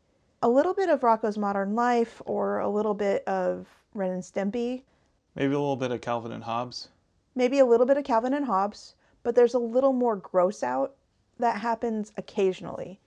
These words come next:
Speaker 1: It doesn't always happen, and it's used for effect, but it's exaggerated. It's not true to life. It looks almost like a sketch. It's very uniquely his, and you can always tell.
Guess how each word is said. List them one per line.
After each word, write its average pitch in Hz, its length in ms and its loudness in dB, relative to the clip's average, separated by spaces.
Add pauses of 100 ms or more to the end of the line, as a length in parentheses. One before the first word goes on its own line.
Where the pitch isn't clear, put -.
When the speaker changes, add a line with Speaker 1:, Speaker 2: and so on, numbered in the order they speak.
(120)
Speaker 1:
It 226 100 -6
doesn't 262 360 0
always 220 360 2
happen, 202 340 -6
and 185 120 -6
it's - 180 -14
used 196 220 -6
for 190 200 -2
effect, - 480 -6 (600)
but - 280 4 (240)
it's 214 280 0
exaggerated. 196 1000 2 (680)
It's - 280 -8
not 190 340 -2 (160)
true 190 200 0
to 180 80 4
life. 165 540 0 (260)
It 185 180 -2
looks 208 640 -2 (160)
almost 202 400 0
like 185 140 -2
a - 60 -8
sketch. - 680 -4 (880)
It's 233 280 2
very 208 320 0
uniquely 185 600 -6
his, 202 580 -6 (640)
and 214 120 -2
you 262 100 -4
can 277 160 -6
always 196 320 -2
tell. - 360 -6